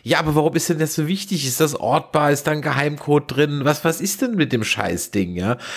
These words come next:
Dann sag mir das doch. Also um bei der alten Hitchcock-Nummer zu bleiben, es ist halt für den Zuschauer unglaublich spannend, wenn er die Bombe unter dem Tisch sieht, als wenn die Bombe einfach ungeplant hochgeht, ja? Und, äh, man vorher überhaupt nicht wusste, dass da eine ist.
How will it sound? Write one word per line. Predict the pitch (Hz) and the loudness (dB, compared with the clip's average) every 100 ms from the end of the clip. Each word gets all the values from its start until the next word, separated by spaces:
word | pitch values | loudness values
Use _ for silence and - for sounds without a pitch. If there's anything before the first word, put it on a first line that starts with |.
| - - | -10 -2
Dann | 143 | -2
sag | 131 208 - | 0 -2 0
mir | 220 | 2
das | 170 120 - | 4 2 4
doch. | 107 98 | 2 2
Also | 117 131 | 0 0
um | 139 | 2
bei | 135 | 0
der | 131 127 | 0 2
alten | 139 135 | 0 2
Hitchcock-Nummer | 131 - - 170 - 151 160 160 | 0 2 0 0 0 2 4 4
zu | 165 | 2
bleiben, | 151 151 151 | 0 2 2
es | 143 | 0
ist | 143 139 | -6 0
halt | 151 | 0
für | 143 | 0
den | 143 139 | 0 0
Zuschauer | 131 151 151 120 | 0 0 0 2
unglaublich | 151 165 151 147 131 | 0 2 2 2 -2
spannend, | - 160 170 151 | -2 0 -2 0
wenn | 147 | 2
er | 143 | 2
die | 131 | 2
Bombe | 127 143 135 | 0 0 2
unter | 131 131 | 0 2
dem | 127 139 - | 0 -2 -2
Tisch | 120 117 | -8 -6
sieht, | - 196 220 208 - - - - | -8 -2 0 0 -2 -12 -12 0
als | 127 123 | 0 2
wenn | 135 | 0
die | 123 | 2
Bombe | 123 131 131 127 | 2 2 2 0
einfach | 113 110 107 | 0 0 0
ungeplant | 113 135 117 - 113 95 - | 0 0 0 0 2 2 2
hochgeht, | 139 202 - - 90 82 - - | 2 2 0 -2 0 0 -2 -6
ja? | 90 117 - - - - | -4 -4 -6 -18 -16 -4
Und, | 117 117 - | -4 -2 -4
äh, | 110 | -2
man | 107 110 | 0 0
vorher | - 135 | 2 6
überhaupt | 123 123 | 6 4
nicht | 117 110 | -2 -2
wusste, | 135 - | 0 2
dass | 117 113 | 0 2
da | 113 | 0
eine | 95 104 95 | 0 -2 0
ist. | 139 - - | 0 0 -4